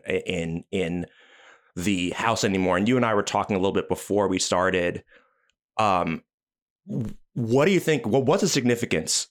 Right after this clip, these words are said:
of that? Like, what do you, like, how does that, I don't know, how do you react to that?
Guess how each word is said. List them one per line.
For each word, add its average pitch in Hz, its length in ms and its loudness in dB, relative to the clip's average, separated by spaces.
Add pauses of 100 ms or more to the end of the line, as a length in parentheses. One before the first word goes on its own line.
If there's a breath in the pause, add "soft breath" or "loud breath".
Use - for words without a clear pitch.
(140)
of 95 140 -2
that? - 260 -2
Like, 101 240 0 (380)
what 123 180 2
do 139 60 4
you, 120 360 2
like, 104 140 0
how 151 180 0
does 143 140 2
that, 117 400 0 (520)
I 104 160 0
don't 107 80 2
know, 101 80 2
how 127 160 0
do 135 80 2
you 117 160 2
react 90 380 0
to 82 80 0
that? 80 320 -6